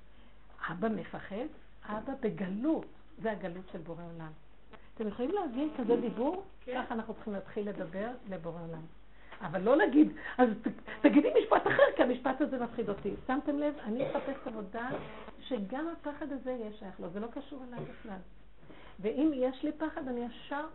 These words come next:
Speaker 1: משליכה אליו. ככה נראה בורא עולם בגלותו כל כך הרבה זמן. תגאל את עצמך מהפחד, מהחרדה. זה שכינה בגלות, המצב של שכינה בגלות.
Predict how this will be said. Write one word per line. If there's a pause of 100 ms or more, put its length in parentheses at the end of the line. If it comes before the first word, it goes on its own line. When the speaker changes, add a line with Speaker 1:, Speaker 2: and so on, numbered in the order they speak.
(120)
Speaker 1:
משליכה
אליו. (300)
ככה (120)
נראה (500)
בורא
עולם
בגלותו
כל
כך
הרבה
זמן. (480)
תגאל
את
עצמך
מהפחד, (140)
מהחרדה. (580)
זה
שכינה
בגלות, (100)
המצב (140)
של
שכינה
בגלות.